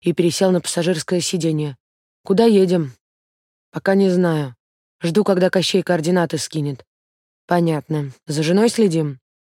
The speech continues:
Ненавижу, когда он думает, что разбирается в моих чувствах, читает мои мысли. «Да. Надо найти и домой забрать», зло ответил.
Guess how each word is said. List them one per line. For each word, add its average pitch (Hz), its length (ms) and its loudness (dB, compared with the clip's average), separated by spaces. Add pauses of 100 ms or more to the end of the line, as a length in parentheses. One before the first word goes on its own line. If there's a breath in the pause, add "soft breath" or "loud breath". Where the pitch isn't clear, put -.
(300)
Ненавижу, 190 500 0
когда 160 260 -4
он 156 180 -2
думает, 180 360 0 (140)
что - 220 -2
разбирается 175 560 0
в - 20 -2
моих 165 240 -2
чувствах, 156 460 -6
читает 170 360 -2
мои 170 140 0
мысли. 151 480 -4 (280)
«Да. 160 360 -2 (640)
Надо 185 220 0
найти 180 520 0 (160)
и 175 80 -4
домой 180 320 2
забрать», 147 480 -6 (240)
зло 160 180 -2
ответил. 143 540 -6